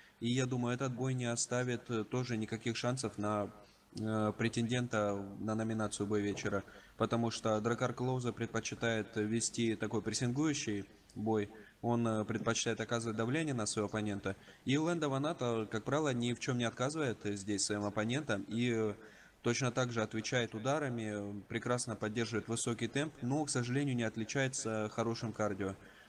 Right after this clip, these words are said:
Ну, я думаю, то, что в таком зале, как Дженсен Вингс, он, в принципе, м, достаточно неплохо освоился уже. И я думаю, то, что над его кардио тоже поработали. И в целом хочется, м, пожелать ему удачи здесь. И я думаю, то, что этот бой он сможет выиграть и достаточно уверенным решением.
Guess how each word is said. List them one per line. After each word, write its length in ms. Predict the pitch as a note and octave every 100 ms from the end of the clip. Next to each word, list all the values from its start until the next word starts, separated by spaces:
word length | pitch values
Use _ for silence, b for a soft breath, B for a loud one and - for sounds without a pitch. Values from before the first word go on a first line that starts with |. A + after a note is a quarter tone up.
| -
Ну, 160 | B2+ D3
я 120 | C#3+
думаю, 280 | C#3+ C#3+ C3
то, 140 | C3
что 300 | C3 B2+ A#2+
в 60 | A2+
таком 300 | A#2+ B2 B2
зале, 260 | B2 B2 A#2
как 160 | A#2
Дженсен 380 | A#2+ B2+ A#2+ A#2+
Вингс, 360 | B2 A#2+ - - b b -
он, 120 | A#2+
в 80 | A2
принципе, 800 | B2+ B2 - A2+ A#2+ A2+ A2 G#2+ G#2 - A2
м, 460 | A2+ A2 G#2+ G#2+
достаточно 560 | A#2 A#2+ B2+ A#2+ A2+ A#2+
неплохо 480 | A#2+ B2 F3+ - A2+
освоился 480 | G#2+ A2 G#2 G#2 G#2+
уже. 240 | G#2 G#2 B B B
И 100 | A#2
я 160 | B2 C3
думаю, 260 | C3+ C3+ B2
то, 140 | A#2+
что 160 | - B2
над 180 | B2
его 160 | B2 A#2+
кардио 340 | C3 D3 C3+
тоже 280 | B2+ C3 G#2+
поработали. 640 | G2 G2+ G2+ F#2+ G2 G2 G2 B B B
И 320 | A#2+ B2 E3 D#3
в 100 | C#3
целом 380 | - C#3+ C#3 A#2+
хочется, 460 | C#3 C3+ - -
м, 480 | G#2+ G#2 G#2 G#2 G2+
пожелать 460 | A2+ A2 A#2+ A2+ G#2+
ему 160 | G#2+
удачи 340 | A2 C3 C3+ A2
здесь. 400 | G2+ G2 - -
И 160 | A2+
я 160 | A2+ A2
думаю, 280 | A2+ C3 A#2
то, 140 | A2 G#2+
что 360 | - A2 G#2+
этот 240 | B2 B2 A#2
бой 120 | B2
он 80 | A#2
сможет 400 | - B2 A2 A2
выиграть 460 | C3 C#3 G#2 F#2+
и 180 | A#2 A#2+
достаточно 640 | G#2 A2 - G#2+ G#2+ A#2+ A#2
уверенным 400 | A#2+ G#2 G2 G2
решением. 480 | G#2 - G2+ G2